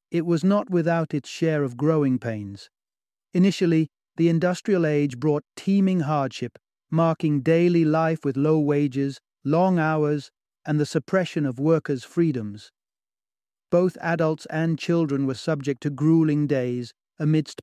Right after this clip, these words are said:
perilous factory conditions. Change, however, would gradually take root, beginning with the English Factories Act of eighteen oh two, which finally imposed restrictions on child labor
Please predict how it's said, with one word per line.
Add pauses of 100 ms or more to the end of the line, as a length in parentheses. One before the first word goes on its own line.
perilous
factory
conditions. (760)
Change,
however, (380)
would
gradually
take
root, (340)
beginning
with
the
English
Factories
Act
of
eighteen
oh
two, (420)
which
finally
imposed
restrictions
on
child
labor